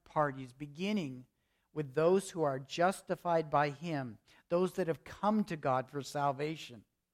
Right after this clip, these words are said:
These are the ones that have turned to the one true God for who he is and for what he has done to bring salvation. These ones are pictured bowing the knee in worship of God,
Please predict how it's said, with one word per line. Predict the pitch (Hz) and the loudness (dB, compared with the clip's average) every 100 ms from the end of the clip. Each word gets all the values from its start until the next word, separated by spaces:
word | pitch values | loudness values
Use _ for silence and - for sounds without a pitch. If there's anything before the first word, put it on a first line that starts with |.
| _ _ _ _ _ 185 | _ _ _ _ _ -2
These | 214 214 | 2 4
are | 208 | 4
the | 185 | 6
ones | 202 208 170 | 6 4 4
that | 185 | 2
have | 165 | 2
turned | - 208 214 208 | 0 2 4 4
to | 165 | 0
the | 156 | -2
one | 147 170 202 214 | 2 4 4 4
true | - 214 | -2 -4
God | 165 190 190 151 135 - - - | 4 6 8 6 4 -4 -20 -20
for | - 175 | -4 -2
who | 151 196 214 | 0 0 2
he | 185 185 | 2 4
is | 196 175 123 - - - _ - - | 6 6 2 -8 -20 -20 _ -18 -8
and | 160 | -8
for | - 180 | 0 4
what | 165 156 190 214 | 4 6 6 6
he | - 190 202 | 0 2 4
has | 190 151 | 2 0
done | 139 208 240 214 | 6 8 10 8
to | 160 | 4
bring | 139 151 147 | 0 -2 -2
salvation. | - 147 131 131 120 - 123 - _ _ _ _ _ | 0 2 2 -2 -6 -10 -16 -20 _ _ _ _ _
These | 170 220 254 208 | 2 6 6 6
ones | 208 240 233 185 | 8 10 10 6
are | 175 | 4
pictured | - - - - 180 156 131 | 2 -6 -4 0 0 0 4
bowing | 185 226 240 233 226 | 8 10 10 6 4
the | 202 | 6
knee | 196 190 233 226 | 6 6 4 4
in | 196 170 165 | 2 0 8
worship | 202 247 - 190 165 | 10 10 6 -2 0
of | 170 139 | 0 4
God, | 160 143 | 6 6